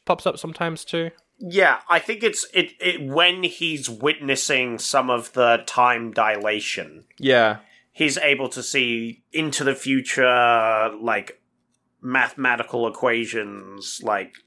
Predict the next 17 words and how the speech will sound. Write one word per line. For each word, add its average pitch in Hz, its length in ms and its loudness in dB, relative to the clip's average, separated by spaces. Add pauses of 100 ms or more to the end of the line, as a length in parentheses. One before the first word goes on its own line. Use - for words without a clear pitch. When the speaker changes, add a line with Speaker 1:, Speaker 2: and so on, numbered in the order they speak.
(160)
Speaker 2:
all 127 180 -2
this 110 180 -6
bullshit. 107 840 -6 (500)
It's - 160 -2
just, - 260 0
like, 139 340 0 (180)
him 147 420 -2
viewing 123 960 -2 (340)
space-time. 92 1400 -4 (380)
Or 170 340 8 (240)
perhaps 147 600 -2 (200)
a 139 180 2
deeper 135 280 -2
look 131 420 2
into 123 320 -4
the 107 100 -8
simulation. 104 720 -8